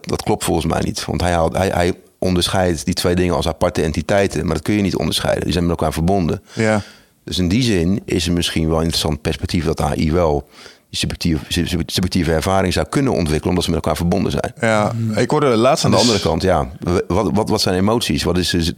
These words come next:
Speaker 1: is er, is er iets als een spirit? We, we weten heel veel dingen natuurlijk nog niet. Wat is de, de, de, de aard van bewustzijn? Weten we ook niet, hè? De hard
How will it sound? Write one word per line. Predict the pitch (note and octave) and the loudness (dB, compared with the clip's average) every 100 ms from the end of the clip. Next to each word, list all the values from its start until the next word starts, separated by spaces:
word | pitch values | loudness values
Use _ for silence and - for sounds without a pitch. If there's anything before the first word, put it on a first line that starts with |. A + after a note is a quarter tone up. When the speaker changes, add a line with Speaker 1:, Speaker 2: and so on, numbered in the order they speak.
| - | -2
Speaker 1:
is | F2+ | 0
er, | - G2+ - | 0 0 -2
is | G#2 G2+ | -2 0
er | |
iets | G#2+ - | 0 2
als | F2 | 0
een | F#2 | 0
spirit? | - C3 F#2 - - | 0 0 0 -2 -2
We, | F2 | -2
we | F2 | 0
weten | F#2 B2+ B2 | 2 2 2
heel | G#2 | 0
veel | F2 | 2
dingen | E2+ E2 | 0 0
natuurlijk | D#2 D2+ | 0 0
nog | D2 C#2+ | 0 -2
niet. | - - - | -6 -16 -2
Wat | G2+ | 0
is | G2 | 2
de, | F#2 F2 | 0 2
de, | F2 E2 | 0 0
de, | F#2+ - | 0 0
de | E2+ | 0
aard | G2+ G#2 - | 0 0 -2
van | F#2+ F2 | 0 0
bewustzijn? | F#2 B2 E2 D2 | 0 0 -2 0
Weten | D#2+ G2 F#2+ | 0 0 0
we | A#2 | 0
ook | B2 | 2
niet, | G2+ D2 | 0 0
hè? | G2 | -2
De | F#2 | 0
hard | D#2+ E2+ D#2+ | 0 0 -2